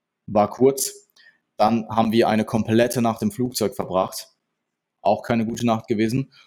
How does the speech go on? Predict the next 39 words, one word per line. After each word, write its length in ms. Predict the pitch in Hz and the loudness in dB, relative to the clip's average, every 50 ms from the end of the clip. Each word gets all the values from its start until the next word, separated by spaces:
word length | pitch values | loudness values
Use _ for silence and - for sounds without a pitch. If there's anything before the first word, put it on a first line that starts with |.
| _ _ _ - | _ _ _ -6
Und 240 | - 151 160 156 - | -2 -2 0 2 2
dann 140 | 131 117 117 | 0 0 0
hat 160 | 120 - - | -4 -6 -6
Quincy 340 | - 131 131 131 131 131 113 | -4 -4 -2 -2 -2 -2 -2
durch 180 | 113 113 - | -4 -4 -2
den 180 | - 107 104 95 | 0 0 0 0
Jetlag 520 | 104 117 127 123 123 113 107 107 107 - | 2 0 0 0 0 -2 -2 -2 -2 -4
am 200 | - 107 101 98 - | -6 -8 -8 -8 -10
kommenden 540 | - - 131 131 131 131 120 113 107 104 | -8 -4 -2 -2 0 0 0 0 0 -2
Tag, 440 | 98 - 117 107 101 98 107 110 - - - _ _ _ _ _ _ _ _ _ _ _ _ _ _ | -2 0 2 2 2 2 0 -2 -6 -14 -20 _ _ _ _ _ _ _ _ _ _ _ _ _ _
ich 120 | - - | -10 -4
glaube, 200 | - 107 98 98 | -2 -2 -2 -2
zwei 320 | - - - 104 101 107 101 | -2 -6 -4 0 0 0 0
Stunden 400 | - - 107 104 92 71 95 92 | -2 -4 -4 -4 -4 -4 -4 -4
aktive 460 | 71 90 95 - - - 92 - 90 | -2 -4 -4 -4 -8 -14 -12 -10 -8
Schlafzeit 500 | - - 92 92 90 - - 101 - - | -4 -2 -2 -2 -2 -4 -8 -8 -8 -6
gehabt. 320 | - - - - - - _ _ - - - _ _ - | -6 -6 -6 -8 -12 -20 _ _ -20 -20 -20 _ _ -8
Und 180 | - 90 87 90 | -6 -4 0 0
das 220 | 92 90 - - | 0 0 0 0
war 240 | 98 95 98 95 90 | 2 4 4 4 2
halt 260 | 98 95 92 90 - | 2 0 0 -2 -6
in, 260 | - 90 95 92 90 - | -8 -10 -8 -6 -4 -4
also 280 | - 104 101 104 - | -4 -2 -2 -2 -2
ein 220 | - 113 117 113 113 | -2 -2 0 0 0
Tag, 300 | - 123 110 107 104 - | 2 2 2 2 0 -2
ich, 220 | - 110 - - - - | -6 -6 -6 -8 -6 -4
die 240 | 120 113 104 - - 113 107 101 113 | -4 -2 -4 -4 -6 -8 -6 -2 0
Leute, 260 | 120 - 113 - 107 | 0 0 0 -2 -4
die 80 | 107 | -4
preppen, 380 | 101 - 117 110 - - 95 92 | -4 0 0 0 0 -2 -4 -4
wissen 240 | 101 98 - 101 92 | -4 -4 -2 -2 -4
es, 180 | 87 - - | -4 -4 -2
wenn 120 | 98 101 104 | -2 0 0
du 100 | 107 107 | 2 2
nur 180 | 110 113 117 | 2 2 2
eine 140 | 113 110 107 | 2 2 0
Stunde 480 | - - - - 127 127 120 110 113 - | 0 -2 -4 -2 0 2 2 2 0 -2
Schlaf 500 | - 110 104 104 104 107 - - - - _ _ _ _ _ _ _ _ - | 0 2 4 4 4 2 0 -4 -14 -16 _ _ _ _ _ _ _ _ -2
misst, 560 | - 104 104 92 - - - - - _ _ | 0 2 2 2 0 -2 -4 -6 -12 _ _